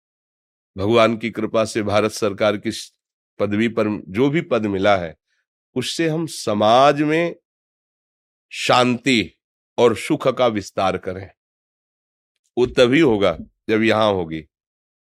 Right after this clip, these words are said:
खास बात है, अगर हमारा हृदय शांत है, कैसे होगा शांत हृदय? किसी पद को पाकर, किसी संपत्ति को पाकर, सम्मान प्राप्त करके मन शांत नहीं होता,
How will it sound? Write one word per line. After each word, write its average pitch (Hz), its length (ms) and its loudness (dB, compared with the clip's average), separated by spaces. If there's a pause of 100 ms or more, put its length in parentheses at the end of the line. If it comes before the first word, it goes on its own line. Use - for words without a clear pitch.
(440)
खास 113 340 -2
बात 87 300 -4
है, 90 120 -14 (440)
अगर 117 240 2
हमारा 120 460 4
हृदय 127 380 0
शांत 123 520 -2
है, 95 220 2 (1040)
कैसे 135 260 2
होगा 139 240 -2
शांत 131 400 -10
हृदय? 117 280 -10 (1300)
किसी 180 280 0
पद 147 460 2
को 175 120 4
पाकर, 165 480 2 (360)
किसी 127 220 -2
संपत्ति 131 600 0
को 156 160 -2
पाकर, 147 540 2 (320)
सम्मान 131 580 2
प्राप्त 143 440 2
करके 139 480 -2 (360)
मन 147 280 2
शांत 151 420 0
नहीं 147 160 0
होता, 95 420 -8